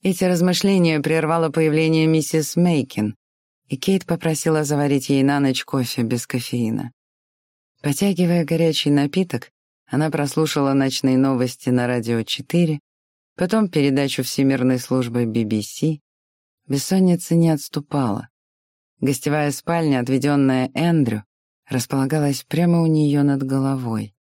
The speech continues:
Ей было слышно, как он беспокойно ворочается на старой кровати. Кейт знала, какой там холод.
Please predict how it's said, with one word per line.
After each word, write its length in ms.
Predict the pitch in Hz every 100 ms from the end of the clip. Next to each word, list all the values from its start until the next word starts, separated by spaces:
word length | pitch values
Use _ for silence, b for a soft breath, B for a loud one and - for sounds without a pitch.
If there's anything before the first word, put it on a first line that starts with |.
| _ _ _ _ _
Ей 220 | - 151 160
было 200 | 160 160
слышно, 480 | - 170 156 123
как 180 | 120 123
он 160 | 135 127
беспокойно 640 | 117 - 127 - 143 131
ворочается 800 | 123 120 123 143 - 117 113 -
на 140 | 117 117
старой 380 | - 135 127
кровати. 720 | 123 - 135 123 123 110 - - _ _ _ _ _ _ _ -
Кейт 280 | 185 165 127
знала, 460 | 123 135 127 110
какой 380 | - 110 - 107
там 240 | 104 101 101
холод. 640 | - 107 101 - -